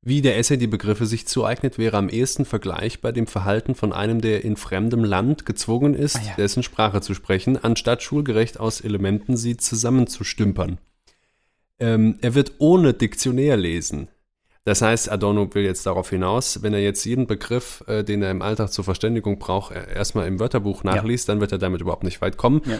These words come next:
Speaker 1: Viel besser ist es, er schnappt's einfach dreißig Mal auf das Wort und wird dann intuitiv oder aus dem Kontext heraus, ja, ähm, das heißt nicht begr-, durch begriffliche Definition und
Speaker 2: Mhm.
Speaker 1: Bedeutungslernen, sondern durch, äh, kontextuelles, intersubjektives Lernen, könnte man sagen,
Speaker 2: Mhm.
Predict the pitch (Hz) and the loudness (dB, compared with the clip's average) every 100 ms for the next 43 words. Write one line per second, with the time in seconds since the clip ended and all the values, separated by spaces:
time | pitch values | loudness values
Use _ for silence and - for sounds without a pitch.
0 | - - 165 123 139 127 139 139 113 104 | -6 0 4 4 4 2 2 2 0 0
1 | 120 - - 107 110 107 - 104 117 107 | 0 -2 -2 -2 -2 -4 -2 -2 -2 -2
2 | - 98 98 - 147 - 135 156 127 117 | 0 0 0 0 0 0 0 0 -2 -2
3 | 120 - 98 127 143 - - - 127 120 | -2 0 0 2 2 -2 -16 -2 0 2
4 | 101 - 156 170 - 110 95 98 104 - | 0 0 -2 -2 -2 -2 -2 -4 -4 -2
5 | 143 - 87 - - 85 - - - 90 | -2 0 -4 -4 -8 -10 -6 -4 -2 -2
6 | 117 - - _ _ - 113 110 110 95 | -2 -4 -20 _ _ -6 2 4 4 2
7 | 107 101 107 - 123 123 - - 110 107 | -2 0 0 2 0 0 -6 -6 -4 -4
8 | - - 117 117 - 101 98 95 92 85 | -4 -4 -2 -2 -4 -2 -2 -2 -2 -2
9 | - 107 147 170 101 120 110 113 127 135 | 0 2 2 2 0 -2 0 0 2 0
10 | - 107 127 147 151 110 110 120 120 123 | 0 2 2 2 0 2 4 4 2 0
11 | - - 117 117 117 - - - 107 101 | -6 -2 2 4 2 0 -6 -2 -2 0
12 | 143 139 127 - 101 107 127 123 123 120 | 0 2 0 0 -2 0 0 0 -2 -2
13 | 110 104 101 98 143 98 - 95 90 90 | 0 0 -2 -2 -2 -2 -4 -6 -6 -4
14 | 92 92 - 113 90 90 127 - 131 113 | 2 6 6 2 -2 -2 -4 0 -2 -2